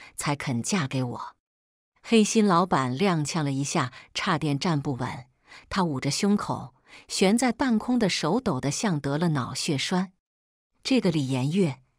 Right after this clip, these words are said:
黑，真黑，比我还黑。”许毅狡黠一笑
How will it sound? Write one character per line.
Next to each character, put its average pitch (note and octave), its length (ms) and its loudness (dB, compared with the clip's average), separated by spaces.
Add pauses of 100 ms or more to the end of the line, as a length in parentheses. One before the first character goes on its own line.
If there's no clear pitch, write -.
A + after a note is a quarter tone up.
(160)
黑， F3 320 0 (400)
真 A3 220 6
黑， F#3 340 0 (300)
比 A#3 160 6
我 B3 120 4
还 D3 200 -4
黑。” B3 320 -6 (340)
许 - 180 -2
毅 G3+ 220 4
狡 C3 300 -2
黠 D3+ 240 -2
一 G#3 180 0
笑 - 380 -6